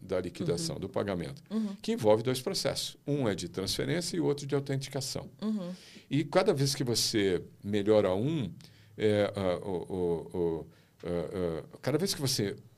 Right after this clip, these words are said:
Speaker 1: inova, você tem que lembrar que o bandido também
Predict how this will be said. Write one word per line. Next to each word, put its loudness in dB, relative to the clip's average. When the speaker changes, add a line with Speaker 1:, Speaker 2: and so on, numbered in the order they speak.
Speaker 1:
inova, 0
você -8
tem 0
que -2
lembrar 2
que -4
o -4
bandido -2
também -4